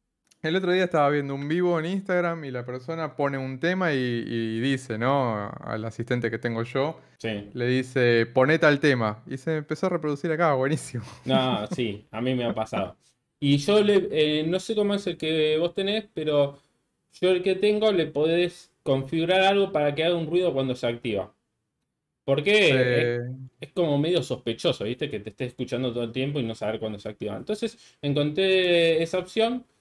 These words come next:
Speaker 2: la puse y me pasa que de repente estoy viendo una película y de repente, ¡pum, pum!,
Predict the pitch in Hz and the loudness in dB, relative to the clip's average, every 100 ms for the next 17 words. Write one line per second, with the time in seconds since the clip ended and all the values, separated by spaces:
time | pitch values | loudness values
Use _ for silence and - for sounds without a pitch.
0 | - 139 143 156 226 240 208 240 262 - | -6 0 2 2 0 -2 0 0 0 -2
1 | _ _ - 170 147 196 311 262 233 233 | _ _ -4 -2 0 0 0 2 0 -2
2 | - 127 127 127 139 233 208 - 190 185 | 0 0 0 0 0 0 0 2 4 4
3 | 185 180 170 208 262 233 175 156 156 170 | 2 0 0 0 2 4 4 4 4 2
4 | 180 - 427 415 403 381 | 0 2 4 8 6 6